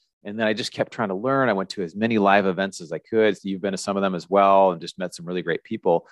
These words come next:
And then through networking, I realized, like, there was a saying at one of these events where somebody said, "Make yourself valuable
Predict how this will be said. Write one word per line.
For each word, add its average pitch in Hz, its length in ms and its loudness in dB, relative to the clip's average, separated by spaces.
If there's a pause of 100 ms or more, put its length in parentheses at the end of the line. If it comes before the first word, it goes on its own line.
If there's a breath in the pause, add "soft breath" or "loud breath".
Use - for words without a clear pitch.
(240 soft breath)
And 101 100 -6
then 120 120 -8
through 120 220 -2
networking, 123 500 0
I 95 60 2
realized, 101 500 2
like, 92 180 0
there 95 160 -6
was 92 140 -6
a 90 60 -10
saying 117 420 -4
at - 80 -12
one 98 120 -6
of 98 60 -4
these 90 160 -6
events 95 340 -4
where 87 100 -8
somebody 90 260 -8
said, 87 240 -8
"Make 95 260 -10
yourself 92 420 -2
valuable 82 600 -2